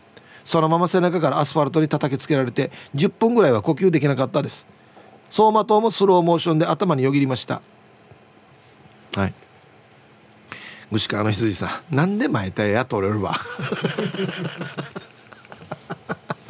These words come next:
これ、これ、あの、映画だったら、あの、誰か狙われてますよ、あなた。マジで。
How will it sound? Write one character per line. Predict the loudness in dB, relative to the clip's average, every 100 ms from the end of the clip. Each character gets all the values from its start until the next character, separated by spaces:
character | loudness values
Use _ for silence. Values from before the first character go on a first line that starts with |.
| -14 -16 -20 -20 -20 -18 -18 -4
こ | 4
れ、 | 6 4 0 -18 _ -18 -18 -12 0
こ | 2
れ、 | 2
あ | 2
の、 | 0 2
映 | 4 6
画 | 6
だ | 2
っ | 0
た | 0
ら、 | 2 2 0
あ |
の、 | 0 0 0
誰 | 0 0
か | 2
狙 | 4 4
わ | 4
れ | 2
て |
ま | 0
す | 0
よ、 | -2
あ |
な | -2
た。 | -4 -10 -14 -20 -14 -14 -10 -2
マ | -2
ジ | 0
で。 | -4